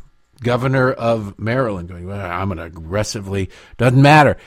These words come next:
Doesn't matter if you voted for me or you didn't vote for me. I'm gonna be your governor and I'm gonna be your business partner. I'm gonna be in bed with you. I'm gonna be everywhere you are. I, if your schools are good, I'm gonna change that because it would be wrong. We need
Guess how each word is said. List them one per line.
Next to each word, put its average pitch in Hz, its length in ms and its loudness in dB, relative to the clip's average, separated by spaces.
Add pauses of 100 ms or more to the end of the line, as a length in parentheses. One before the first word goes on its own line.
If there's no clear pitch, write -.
(100)
Doesn't 156 260 6
matter 185 400 10
if 160 100 4
you 151 160 4
voted 160 560 2
for 190 100 0
me 185 320 4
or 185 40 4
you 160 180 2
didn't 175 240 4
vote 147 280 2
for 131 100 -2
me. 135 240 0
I'm 131 160 4
gonna 160 160 -2
be 147 120 -2
your 151 200 2
governor 135 480 2
and 113 100 2
I'm 127 140 2
gonna 123 120 0
be 113 140 0
your 113 160 2
business 135 460 2
partner. 87 360 0
I'm 92 140 -8
gonna 101 160 -8
be 104 180 -10
in 104 140 -6
bed 117 340 2
with 95 220 -2
you. 85 160 -12
I'm 110 220 -2
gonna 110 180 -8
be 107 380 -8 (480)
everywhere 165 840 2
you 139 340 0
are. 131 520 2 (120)
I, 131 280 4
if 120 120 2
your 160 140 0
schools 165 460 0
are 143 80 0
good, 156 340 4
I'm 127 200 2
gonna 113 180 -4
change 117 380 -6
that 87 180 -14
because 98 280 -12
it 104 120 -8
would 101 100 -6
be 117 120 -4
wrong. 123 380 2
We 87 120 -12
need 110 200 -6